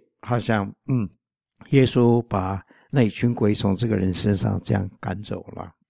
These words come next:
嗯。然后这个人就清醒，就来跟随耶稣啊，他就被圣灵充满。你想想看，他的容量，现在哈，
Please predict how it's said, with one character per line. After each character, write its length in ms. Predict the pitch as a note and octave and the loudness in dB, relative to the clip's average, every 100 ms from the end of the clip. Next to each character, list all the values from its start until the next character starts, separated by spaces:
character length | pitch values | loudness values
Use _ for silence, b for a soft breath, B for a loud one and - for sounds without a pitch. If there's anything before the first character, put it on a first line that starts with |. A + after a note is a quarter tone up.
| _ B2 | _ -10
嗯。 160 | G#2 - _ _ _ _ _ _ _ - b b b b b b | -10 -14 _ _ _ _ _ _ _ -20 b b b b b b
然 160 | B2+ A2 | 0 0
后 80 | |
这 120 | A2 A#2 | 0 -2
个 100 | A2 | -4
人 120 | G2+ | -4
就 140 | G2+ | -4
清 280 | - B2 A#2 | -4 -8 -8
醒， 180 | - F#2+ | -10 -8
就 120 | A2+ | -4
来 120 | F#2 | -4
跟 180 | - G#2+ | -4 -8
随 180 | G2+ F2 | -6 -8
耶 160 | G2 G2 | -8 -8
稣 240 | - G2 | -8 -8
啊， 160 | F#2 F#2 | -8 -10
他 100 | G2+ | -8
就 100 | G#2 | -6
被 160 | G2 | -6
圣 260 | F#2+ - C3+ | -4 -2 -4
灵 200 | E2+ D#2+ | -8 -14
充 260 | - F2+ F#2 | -10 -10 -12
满。 100 | D#2+ _ _ _ _ B B B B B | -18 _ _ _ _ B B B B B
你 360 | - A2+ B2+ G3 | 0 4 6 6
想 360 | - D3 A2 | 4 0 2
想 240 | C#3 B2 F#2 | 2 0 -2
看， 280 | - C#3 G2+ - | -2 -2 -2 -8
他 260 | - C3+ C3 | -10 -8 -6
的 120 | A2 | -6
容 440 | F2+ A#2 G2+ G2 | -4 -4 -4 -2
量， 300 | B2+ C#3 F2 _ _ _ _ _ _ | 2 2 2 _ _ _ _ _ _
现 320 | - F#3+ D#3+ | -2 4 4
在 220 | B2 B2 G2+ | 4 0 0
哈， 300 | E2+ A2 | 0 -2